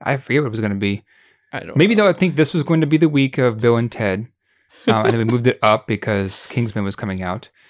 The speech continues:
Speaker 1: So yeah, we'll see what happens next week. Uh, not even we know what's happening next week.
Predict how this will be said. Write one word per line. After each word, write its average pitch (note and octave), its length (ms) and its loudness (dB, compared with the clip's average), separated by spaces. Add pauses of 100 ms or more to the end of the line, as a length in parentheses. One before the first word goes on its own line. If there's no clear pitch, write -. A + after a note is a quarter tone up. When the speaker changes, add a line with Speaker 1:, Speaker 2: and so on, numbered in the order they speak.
(140)
Speaker 1:
So D#4+ 320 4
yeah, F#4 380 4
we'll C#4+ 260 4
see F#4 280 4
what F4 140 4
happens C4+ 580 4
next C#4 300 2
week. A3 400 -2
Uh, B3 320 2
not A3+ 240 4
even D4+ 220 2
we F4 200 4
know D#3+ 340 4
what's C3 200 4
happening C#3+ 460 2
next B2+ 320 2
week. - 400 0